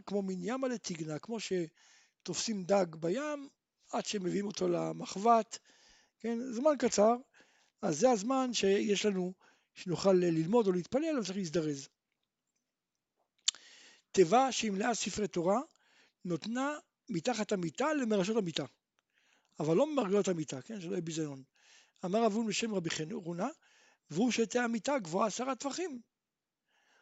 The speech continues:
ובלבד שלא יהיו חבלי המיטה נוגעים בתיבה, כן, כלומר, צריך שיהיה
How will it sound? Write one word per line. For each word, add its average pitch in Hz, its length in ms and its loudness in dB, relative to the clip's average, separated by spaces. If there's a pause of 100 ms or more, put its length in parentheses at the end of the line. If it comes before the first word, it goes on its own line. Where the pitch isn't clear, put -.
(240)
ובלבד 247 800 0
שלא 233 200 -4
יהיו 262 140 -2
חבלי 196 300 -2
המיטה 226 300 -2
נוגעים 196 320 -4
בתיבה, 143 720 -6
כן, 226 120 -8
כלומר, 214 200 -8
צריך 190 180 -10
שיהיה 196 260 0